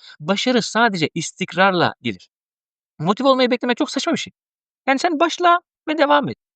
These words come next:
Sonuç seni motive etsin. Mesela dünyada çok ünlü sporcular var. Mesela Kobe Bryant var. N B A'in efsane, e, oyuncularından bir tanesi. O şöyle diyor, "Sabah dörtte antrenmandaydım.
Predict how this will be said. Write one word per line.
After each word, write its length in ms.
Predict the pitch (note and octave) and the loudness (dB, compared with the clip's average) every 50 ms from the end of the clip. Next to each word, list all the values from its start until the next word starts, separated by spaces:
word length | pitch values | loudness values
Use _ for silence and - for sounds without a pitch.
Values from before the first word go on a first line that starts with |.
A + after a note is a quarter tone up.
| _ | _
Sonuç 380 | - - - C#4+ E4 E4 - - | -12 -6 -4 -4 -4 -4 -4 -2
seni 200 | - C4 A#3+ A3+ | 0 0 2 2
motive 460 | G3 F3+ - - D#3 C3+ B2+ A2+ - _ | 0 -2 -2 -2 0 2 0 0 0 _
etsin. 340 | - B2+ - - - G#2 F#2 - _ _ - | -6 -8 -8 -8 -14 -14 -14 -16 _ _ -14
Mesela 560 | A3 F#3+ F#3+ G3+ G3+ F#3 - F#3 F#3 F3 E3 | -10 -6 -4 -4 -4 -2 -2 0 0 0 0
dünyada 360 | F#3 G#3 F#3+ F#3 E3+ E3 F#3 - _ | -2 -2 -2 0 0 0 0 -2 _
çok 220 | - - G#3 F3+ - | -4 -4 -4 -2 -2
ünlü 380 | D#3+ C#3+ C3+ C3 D3+ D#3+ C3+ | -4 -4 -2 -2 -2 -2 -4
sporcular 520 | - - - E3 D#3+ C#3+ D3 D3+ D#3 D3+ C#3+ | -6 -6 -2 0 0 0 2 2 2 4 4
var. 160 | B2+ A2+ A2+ | 4 2 0
Mesela 280 | B2+ B2+ - B2 A#2 A2 | -2 -4 -6 -4 -4 -2
Kobe 240 | - - D#3+ D#3+ D3+ | -2 -2 -2 -2 0
Bryant 280 | D#3+ D#3+ D3+ D3 - - | 2 2 2 2 0 -6
var. 100 | G#2 G#2 - | -6 -4 -2
N 200 | C#3+ C#3 C3+ C3 | -2 -2 -2 -2
B 40 | |
A'in 160 | C3+ C3 C#3+ D3+ | -2 -2 -2 -2
efsane, 540 | A2 C3 - - C#3+ B2+ B2+ C3 C3+ C3 - _ | -4 -6 -4 -2 -2 -2 0 -2 -4 -6 -8 _
e, 280 | - B2 A2+ A2+ A2+ A2+ | -6 -4 -4 -4 -4 -2
oyuncularından 640 | A2 C#3 C3+ B2+ A2+ A#2+ A2+ A2+ A2 C3+ D#3 D3+ D3 | -2 -2 -2 -2 -2 -4 -4 -4 -2 -2 -4 -6 -4
bir 60 | D3 | -4
tanesi. 360 | - C3 A#2 G#2+ G2+ - F#2+ - _ - - - | -2 -2 -4 -4 -8 -14 -18 -20 _ -14 -8 -8
O 80 | F3 | -2
şöyle 260 | - - G#3 G3 F3 | 2 2 4 4 4
diyor, 120 | C3+ B2 G#2+ | 2 0 0
"Sabah 320 | - - D#3+ F#3 F3 D#3 | 0 0 0 0 2 2
dörtte 240 | D#3 E3+ - - G#3+ | 0 0 2 2 2
antrenmandaydım. 580 | F#3 E3 - F3 E3+ E3+ E3 E3 F3 D#3 A#2 | 2 2 0 -2 -2 -2 -2 -2 -4 -4 -4